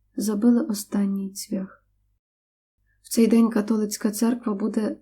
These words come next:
збезчещена, і багато єпископів та священників втече, бо тоді вони зрозуміють, що передбачені пророцтва розгортаються на їхніх очах.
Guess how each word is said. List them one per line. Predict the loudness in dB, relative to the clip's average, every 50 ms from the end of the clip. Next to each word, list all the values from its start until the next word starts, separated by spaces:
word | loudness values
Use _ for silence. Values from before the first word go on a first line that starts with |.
| _
збезчещена, | -12 -8 -4 -2 -4 -4 -4 -4 -4 -4 -4 -6 -6 -6 -4 -2 -2 -2 -4 -10 _ _ _ _ _ _ _ _ _ _ _ _ _ _ _ _ _ _ _ _
і | -2 -2 0
багато | 0 0 2 2 2 4 4 2
єпископів | 2 0 0 0 2 0 0 0 -6 -8 -6 -6 -6 -6
та | -4 -2 -2 -2 -2
священників | -2 -4 -6 -6 -4 -4 -4 -2 -2 -4 -6 -6 -6 -6 -6 -6 -10 _
втече, | -20 -14 -10 -8 -8 -8 -8 -8 -8 -8 -8 -10 _ _ _ _ _ _ _ _ _ _ _ _ _ _ _ _ _ _ _ _ _
бо | -2 -2 2
тоді | 4 4 6 6 6
вони | 6 6 4 2
зрозуміють, | 2 2 0 0 0 2 4 6 6 6 6 4
що | 0 -6 -4 -4 -4 -4
передбачені | -4 -4 -4 -2 -4 -4 -4 -4 -4 -4 -2 -2 -2 -2 -2
пророцтва | -2 -4 -4 -2 -2 -4 -6 -8 -10 -8 -6 -6 -6 -8 -10 _ _ _ _ _ _ _ _ _ _ _ _ -4
розгортаються | -2 -2 -2 0 0 -2 -2 -2 -4 -4 -2 -2 -4 -2 -2 -2
на | 0 0 0
їхніх | 0 0 -2 -2 -2 -4 -6 -6 -6 -8 -10
очах. | -10 -8 -8 -8 -8 -8 -10 -14